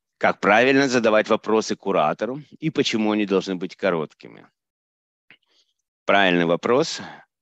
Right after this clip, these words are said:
Мы очень часто встречаемся с такой ситуацией, что нам кураторы говорят, вопрос неправильно сформулирован. Куратору самому очень трудно отвечать на длинные вопросы. Они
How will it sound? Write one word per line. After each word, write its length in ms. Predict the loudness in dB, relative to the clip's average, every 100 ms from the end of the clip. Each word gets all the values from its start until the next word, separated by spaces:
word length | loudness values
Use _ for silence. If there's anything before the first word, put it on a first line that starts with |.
| _ -6
Мы 160 | -2
очень 260 | 0 0 -2
часто 380 | 0 0 0 -10
встречаемся 600 | -10 -6 -2 -2 -2 -8
с 60 |
такой 260 | -8 -6 -4
ситуацией, 560 | -4 -2 0 0 -2
что 140 | -8 -6
нам 120 | -8
кураторы 500 | -2 0 0 0 -2
говорят, 380 | 0 0 0 0
вопрос 420 | -4 -6 -10 -10 _ -20 _
неправильно 760 | -4 2 2 2 2 2 2 -2
сформулирован. 880 | -4 -8 -6 -6 -6 -6 -8 -12 -14 _ -8
Куратору 460 | -2 0 -2 -6
самому 340 | -8 -6 -6 -6
очень 280 | -8 -10
трудно 320 | -10 -8 -4 -4
отвечать 540 | -4 -8 -2 -2 -2
на 300 | -6 -6 -8
длинные 400 | -8 -4 -2 -2
вопросы. 540 | -2 -4 -6 -8 -8 -10
Они 420 | -6 -4 -4